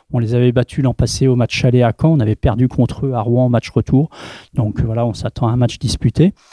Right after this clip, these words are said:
Maintenant, on va essayer de surfer aussi sur notre bonne forme, sur notre vague.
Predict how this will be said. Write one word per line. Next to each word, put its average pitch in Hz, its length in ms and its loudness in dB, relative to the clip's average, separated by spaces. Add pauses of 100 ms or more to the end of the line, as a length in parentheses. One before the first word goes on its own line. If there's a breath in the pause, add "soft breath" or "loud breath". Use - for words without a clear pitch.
(180 soft breath)
Maintenant, 135 400 0
on 127 40 2
va 120 100 2
essayer 113 220 0
de 113 60 -10
surfer - 380 0
aussi 127 280 0
sur 110 240 0
notre 117 380 0
bonne 113 240 2
forme, 156 320 -4
sur - 160 -8
notre 110 200 -6
vague. 131 220 -4